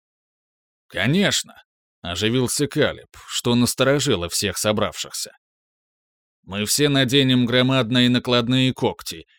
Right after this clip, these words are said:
и айки примут нас за своих». Хейс расплылся в натянутой улыбке, будто ожидая какой-то обратной связи от легатов. Но те в недоумении лишь переглядывались друг с другом.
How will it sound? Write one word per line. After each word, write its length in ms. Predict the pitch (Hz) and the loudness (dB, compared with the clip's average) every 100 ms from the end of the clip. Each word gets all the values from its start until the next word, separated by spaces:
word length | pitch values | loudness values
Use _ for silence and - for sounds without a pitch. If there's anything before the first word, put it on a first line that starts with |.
| _ - | _ -6
и 60 | |
айки 420 | 98 127 131 131 120 | 0 2 2 0 -2
примут 420 | 127 127 123 120 | 0 2 0 0
нас 220 | 120 104 | 0 0
за 140 | 113 | -2
своих». 600 | 104 120 101 80 - - _ _ _ _ _ _ _ _ _ - | 0 0 0 -2 -16 -20 _ _ _ _ _ _ _ _ _ -12
Хейс 320 | - 147 135 | -4 -2 -2
расплылся 680 | 120 117 - 131 135 - 127 | 0 -2 -2 0 0 0 0
в 60 | 117 | 2
натянутой 600 | 120 107 127 123 123 131 | 0 2 0 0 2 2
улыбке, 560 | 143 139 92 - - - - | 4 2 0 -8 -20 -20 -8
будто 440 | 107 101 - 110 | -6 -4 2 2
ожидая 500 | 101 110 110 127 117 | 2 0 2 4 4
какой-то 500 | 110 104 123 113 117 | 2 -2 0 0 0
обратной 460 | 110 110 113 120 120 | 0 0 -2 0 -2
связи 380 | 131 127 92 92 | 2 2 2 -2
от 200 | 87 - | -8 -4
легатов. 560 | 107 101 82 - - _ _ _ _ _ _ _ | -4 -4 -8 -14 -20 _ _ _ _ _ _ _
Но 180 | 87 92 | -10 -8
те 300 | - 151 120 | -6 0 0
в 80 | 107 | 0
недоумении 760 | 110 123 127 127 143 135 127 | 0 2 2 2 0 2 2
лишь 300 | 120 135 - | 2 0 -2
переглядывались 920 | 135 135 131 143 98 90 87 82 - | -4 -4 0 0 0 -2 -8 -8 -8
друг 260 | 101 101 92 | -6 -6 -6
с 60 | 92 | -6
другом. 440 | 104 85 - | -6 -8 -14